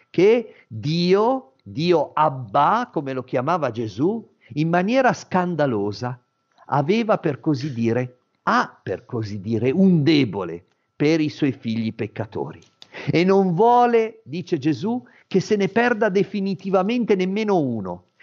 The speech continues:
e spera fino all'ultimo respiro di queste persone che anche questi peccatori tornino a lui. E se davvero si verifica la conversione semplicemente di uno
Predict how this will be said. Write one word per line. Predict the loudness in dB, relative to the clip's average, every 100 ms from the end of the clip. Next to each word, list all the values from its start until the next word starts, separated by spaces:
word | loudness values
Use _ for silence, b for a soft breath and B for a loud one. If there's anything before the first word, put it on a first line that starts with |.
| -4
e | 2 2
spera | 0 -2 4 4 4 2
fino | 0 0 2
all'ultimo | 2 0 0 0 2 4
respiro | 4 0 -8 -2 2 2
di | 0
queste | 0 -2 0 0
persone | 0 -2 2 2 2 -2 _ b b
che | -2 2 2 2
anche | -2 -2 0 -2
questi | 2 0 0 -6 -4
peccatori | -2 0 -2 4 2 2 0
tornino | 4 6 4 -2 -2
a | -2
lui. | -4 -8 -12 -16 B 0
E | 0
se | 2 0
davvero | 2 2 2 2 0
si | -2 -2
verifica | 0 0 -2 -4 0
la | 0 2
conversione | 0 2 -2 -2 -4 0 2 0 -4 -12 -20 -20 _
semplicemente | -20 -20 -2 -2 0 0 2 2 0 0 0
di | 4 6
uno | 6 6 4 0 -4